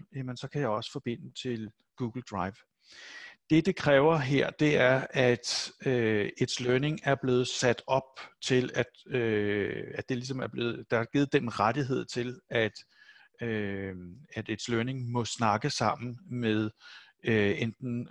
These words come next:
øh, skolens Office tre femogtres løsning, eller skolens Google for Education, øh, løsning. Så har man en Google for Education, øh, aftale, øh, med Google der, øh, så, så kan man, øh,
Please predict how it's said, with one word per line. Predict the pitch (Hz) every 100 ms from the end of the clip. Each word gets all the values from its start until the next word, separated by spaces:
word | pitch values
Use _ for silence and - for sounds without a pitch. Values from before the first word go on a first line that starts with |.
| 113
øh, | 104
skolens | 98 - 113 120 127 -
Office | 113 - -
tre | -
femogtres | - 139 131 - 117 -
løsning, | 110 107 123 113 - - - _ -
eller | 117 113 117
skolens | 123 - 110 107 110 117 -
Google | - 123 113 123 123
for | 131
Education, | - 104 120 - 131 - 123 107 _ _ _ -
øh, | 107 92
løsning. | 90 - 95
Så | -
har | 123 156
man | 160 151 139
en | 127 117 - - - -
Google | - 131 143
for | - 117 107
Education, | 107 110 - 127 123 135 123 120 113
øh, | 107 101
aftale, | 107 117 - 117 101 113 - _ - - -
øh, | 110 101 98 95
med | 117
Google | 127 120 135
der, | 113 - - - -
øh, | 117 110 98 101 98 _ _ _ -
så, | 139 - -
så | -
kan | 127 139
man, | 113 104 98
øh, | 92 104 95 95